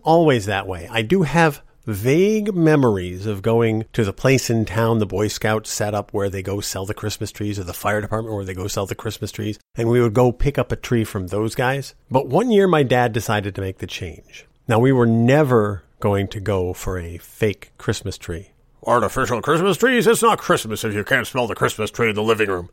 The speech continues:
"But Dad, they have nice lights." "Ah, we're not getting an artificial tree." And that was the end of it. We never, never had an artificial tree in my house, not a single time. My dad would not hear of it. Christmas was about live trees.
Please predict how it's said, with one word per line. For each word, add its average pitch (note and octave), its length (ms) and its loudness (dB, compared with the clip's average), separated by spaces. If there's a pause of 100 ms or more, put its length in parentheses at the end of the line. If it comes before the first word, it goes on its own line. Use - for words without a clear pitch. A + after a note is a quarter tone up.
(140)
"But - 140 -10
Dad, G3+ 320 -4
they F#2+ 100 -10
have G2 280 -12
nice F2+ 280 -12
lights." - 320 -16
"Ah, B2+ 240 4
we're A#2+ 140 2
not A#2 220 0
getting A2 240 -4
an G2 60 -6
artificial G2 540 -6
tree." B2 320 -4 (340)
And F#2+ 180 -6
that G2+ 160 -10
was G#2 140 -4
the F2 140 -8
end B2 160 -2
of F#2 80 -6
it. F#2 140 -10
We A#2 140 0
never, A2 480 0 (200)
never A2+ 640 0
had G#2 220 -6
an F#2+ 100 -6
artificial G2+ 460 -4
tree G#2+ 240 -2
in F#2+ 100 -6
my G2 160 -2
house, E2 320 -12
not F#2+ 240 -4
a F#2 80 -10
single G#2+ 400 -4
time. E2+ 400 -6 (260)
My C3+ 320 4
dad C3 380 4
would A2 200 0
not B2 260 2
hear A2 240 4
of F#2 140 0
it. E2 140 -10
Christmas E3+ 520 2
was A#2+ 160 2
about G2 260 0
live G2 340 0
trees. - 520 -12